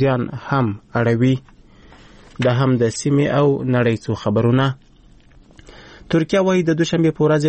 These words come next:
د سوریې د حکومت یو سل یو سرتیري له جګړې غورځولي. دا د ادلیب په شمال لویدیځ کې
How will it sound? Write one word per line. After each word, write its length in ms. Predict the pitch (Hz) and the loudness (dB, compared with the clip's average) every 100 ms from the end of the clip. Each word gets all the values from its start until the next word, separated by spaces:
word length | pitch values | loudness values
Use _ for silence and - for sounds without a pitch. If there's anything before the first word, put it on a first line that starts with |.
| 143 | 0
د 40 | 131 | -2
سوریې 240 | - 139 139 | -2 -2 0
د 120 | 131 | 0
حکومت 320 | 123 135 135 | 0 -2 0
یو 100 | 139 | -2
سل 180 | 127 123 | 0 0
یو 220 | 131 156 151 | 2 0 0
سرتیري 540 | 135 127 - 156 151 | -2 -4 0 0 2
له 140 | 127 113 | 0 0
جګړې 380 | 120 120 147 123 | 0 0 0 0
غورځولي. 580 | 107 107 113 110 113 120 113 - - - | 0 -2 0 0 2 0 -2 -12 -20 -4
دا 140 | 135 135 | 0 0
د 80 | 131 120 | 0 0
ادلیب 240 | 131 143 - | 0 -4 -2
په 80 | 135 | -4
شمال 280 | - 123 127 | 0 0 0
لویدیځ 320 | 123 127 151 - | 0 -2 -4 -4
کې 100 | 151 | -2